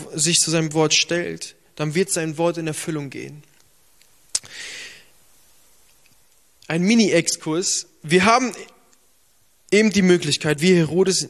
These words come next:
zu jeder Zeit unsere Sehnsucht bei Jesus zu finden oder auch dagegen zu rebellieren oder irgendwie es, oder darauf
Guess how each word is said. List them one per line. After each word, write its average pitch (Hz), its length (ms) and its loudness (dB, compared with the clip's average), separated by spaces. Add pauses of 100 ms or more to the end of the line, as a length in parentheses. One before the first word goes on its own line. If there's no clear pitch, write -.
zu - 160 0
jeder 196 320 2
Zeit 202 480 -2 (2250)
unsere 165 320 2
Sehnsucht 185 380 0
bei 160 80 -2
Jesus 165 280 -2
zu 156 120 0
finden 202 480 -4 (640)
oder 170 320 0
auch 156 320 -2 (260)
dagegen 160 340 -2
zu 156 140 -8
rebellieren 160 540 -6
oder 143 180 -2
irgendwie 151 460 -4 (240)
es, 147 340 0 (680)
oder 160 240 4
darauf 147 420 -2